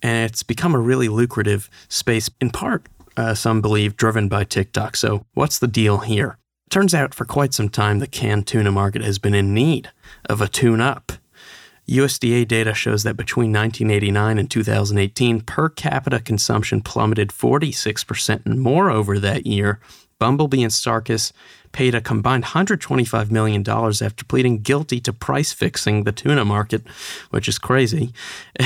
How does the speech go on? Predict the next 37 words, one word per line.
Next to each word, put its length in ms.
And 260
in 140
twenty 320
nineteen, 760
Bumblebee 420
filed 420
for 140
Chapter 400
eleven 300
bankruptcy 540
protection 580
and 100
agreed 380
to 80
be 100
purchased 520
for 140
nine 240
hundred 340
twenty-five 480
million 320
dollars. 300
So 120
a 40
lot's 320
happened 360
in 120
the 80
tuna 260
market 400
relatively 560
recently. 680
Not 180
all 160
good 240
things, 300
though. 240